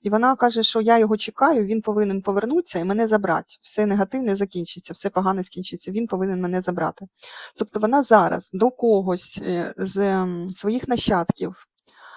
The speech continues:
вона біля нього, біля живого, і вважає, що він її чоловік той, що помер.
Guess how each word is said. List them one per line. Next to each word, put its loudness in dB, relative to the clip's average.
вона 4
біля 6
нього, 4
біля 4
живого, 0
і -8
вважає, 2
що -6
він -6
її -8
чоловік -6
той, -2
що -6
помер. -8